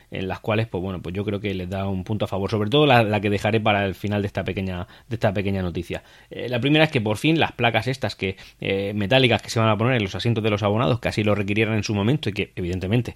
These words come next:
abonaran, eh, si mal no recuerdo, no, no recuerdo mal, es así, eh, cobraban diez euros por, aparte del abono, por poner tu placa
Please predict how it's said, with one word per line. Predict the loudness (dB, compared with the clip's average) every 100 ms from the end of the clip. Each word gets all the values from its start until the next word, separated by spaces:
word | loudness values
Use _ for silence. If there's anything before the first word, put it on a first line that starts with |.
| -14 -18
abonaran, | -6 -4 0 2 2 -2 -8 -20 -20
eh, | -18 -12
si | -10 -6
mal | -2
no | -2
recuerdo, | -2 2 2 2
no, | -2 -6
no | 2 4
recuerdo | 6 6 4
mal, | 2 2
es | 0
así, | 0 -2 -2 -14
eh, | -8 -6 -6 -8 -10 -6
cobraban | 2 2 2 -2 -10 -6
diez | 0 2 4
euros | 4 2
por, | 0 2 2 2
aparte | 0 0 2 2
del | 2
abono, | 2 2 0
por | -2 -2
poner | 0 0
tu | 0 2
placa | 2 2